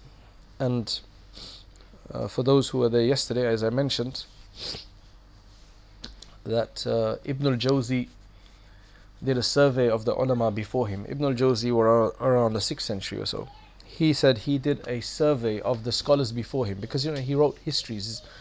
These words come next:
Al-Muntazam fi Tarikh al-, uh, something, wal Umam, right? So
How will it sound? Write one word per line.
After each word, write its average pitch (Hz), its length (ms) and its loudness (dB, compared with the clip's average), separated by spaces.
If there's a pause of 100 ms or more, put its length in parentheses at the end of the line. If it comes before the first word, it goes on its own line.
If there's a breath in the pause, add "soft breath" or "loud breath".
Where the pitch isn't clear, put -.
(160 loud breath)
Al-Muntazam 127 720 2
fi 117 140 -6
Tarikh 123 480 0
al-, 113 340 -4 (640 soft breath)
uh, - 1040 -14
something, 117 460 -6
wal 110 120 -2
Umam, 127 360 -2 (320)
right? 127 120 -16 (1080 loud breath)
So 147 280 2